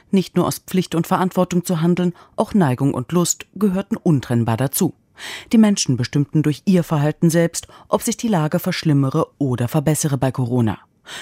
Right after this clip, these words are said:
Für Schiller sei klar gewesen, dass persönliche Freiheit nicht losgelöst von der Gesellschaft gelingen könne. Friedrich Schiller wurde am zehnten November siebzehnhundertneunundfünfzig in Marbach geboren.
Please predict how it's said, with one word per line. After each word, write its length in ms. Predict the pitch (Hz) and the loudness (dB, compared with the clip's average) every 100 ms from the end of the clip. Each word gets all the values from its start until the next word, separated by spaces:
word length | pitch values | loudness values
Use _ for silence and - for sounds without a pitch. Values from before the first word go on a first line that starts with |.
| - | -8
Für 140 | - | -2
Schiller 320 | 214 240 160 - _ _ _ _ | 0 0 -2 -6 _ _ _ _
sei 160 | - | -6
klar 300 | 117 - 127 | -4 0 0
gewesen, 400 | 135 139 143 143 | 0 2 2 2
dass 140 | 156 147 | 0 0
persönliche 500 | 170 160 196 180 202 | 0 2 2 0 -6
Freiheit 460 | - 165 160 165 | -2 0 0 0
nicht 260 | 202 208 - | 0 -2 -2
losgelöst 680 | 156 143 - 147 143 - - | -2 0 -2 0 0 -2 -8
von 180 | - 190 | -2 -2
der 80 | 196 | 0
Gesellschaft 560 | 226 151 110 117 - | 0 -2 -2 -4 -2
gelingen 320 | 160 147 135 | 0 2 2
könne. 260 | - 110 - _ _ _ - - - - - | -2 -6 -8 _ _ _ -18 -14 -14 -16 -20
Friedrich 360 | - 220 - 202 | -4 -4 -2 -2
Schiller 280 | 165 127 110 | 0 0 -2
wurde 200 | 123 120 | 0 0
am 120 | 127 | 0
zehnten 300 | 156 147 131 | 0 0 2
November 500 | 151 147 151 160 156 | 0 2 2 4 2
siebzehnhundertneunundfünfzig 1300 | 165 - 160 147 156 160 165 165 - 175 - 190 - | -2 -4 -2 0 0 2 2 2 0 -4 -2 -6 0
in 140 | 190 | 2
Marbach 380 | 180 185 185 175 | 4 2 0 -2
geboren. 460 | 165 143 131 113 | -2 0 0 -2